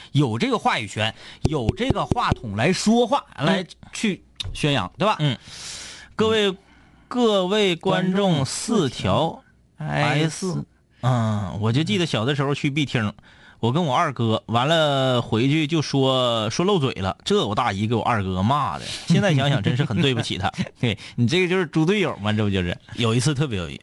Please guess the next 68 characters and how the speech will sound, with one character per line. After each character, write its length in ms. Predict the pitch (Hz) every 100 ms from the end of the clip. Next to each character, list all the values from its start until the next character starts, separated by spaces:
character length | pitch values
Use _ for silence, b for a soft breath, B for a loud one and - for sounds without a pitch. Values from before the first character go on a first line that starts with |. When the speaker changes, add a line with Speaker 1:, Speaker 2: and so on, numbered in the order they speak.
| -
Speaker 2:
那 200 | 113 107
个 200 | 92 87
特 100 | 127
别 80 | 101
有 60 |
意 120 | 87 87
思， 60 |
我 160 | 90 127
搁 100 | 104
家， 320 | 98 87 82 - _ _ - - -
这 80 | -
个 300 | 92 82 80
不 120 | -
让 100 | 120
我 60 | 98
出 240 | - -
去， 140 | 185 - _ -
Speaker 1:
嗯。 260 | 110 90 87 -
Speaker 2:
给 100 | 110
我 60 | 98
急 400 | - - 90 107
的 80 | 131
呀！ 160 | 101 - _
我 100 | 98
的 80 | 113
小 160 | 120 123
伙 100 | 107
伴 200 | 123 110
们 80 |
都 100 | 104
已 60 | 120
经 120 | 101
在 120 | 110
B 100 | 113
厅 140 | 110 90 90
了， 80 | -
Speaker 1:
啊。 300 | 165 147 101
Speaker 2:
而 140 | 123
且 100 | 131
当 160 | 87 123
时 120 | 120
东 200 | 127 143
长 220 | 113 92
路 160 | 110 104
这 100 | 92
边 140 | 85
不 100 | 107
知 60 | 104
道 60 |
为 140 | 92 98
啥 200 | - -
全 260 | - - 131
给 120 | 117
封 200 | - 80
了， 100 | - - _ _ -
Speaker 1:
啊， 80 | 160
啊， 160 | 180
啊， 60 | 196
Speaker 2:
只 60 |
能 300 | 185 180 160
上 80 | 156
西 80 | 147
长 160 | 135 104
路 80 |
那 80 | 107
边 120 | 92
玩， 120 | 90 180
Speaker 1:
嗯。 220 | 147